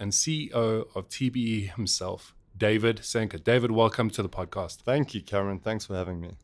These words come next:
Speaker 1: Yeah, I'm, I'm very excited about this thing. I think it's got some legs. I think there's a lot of people that wanna hear from you, um,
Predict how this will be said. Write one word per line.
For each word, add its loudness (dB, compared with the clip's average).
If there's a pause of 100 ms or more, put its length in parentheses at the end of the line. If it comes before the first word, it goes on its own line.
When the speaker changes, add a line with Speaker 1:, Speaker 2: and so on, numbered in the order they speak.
Speaker 1:
Yeah, 6
I'm, 6
I'm 2
very 12
excited 8
about 6
this -2
thing. 2
I 4
think -2
it's -8
got 0
some 0
legs. 6
I 2
think 0
there's 0
a 4
lot 6
of -2
people 2
that 6
wanna 4
hear 2
from 0
you, 4 (100)
um, 0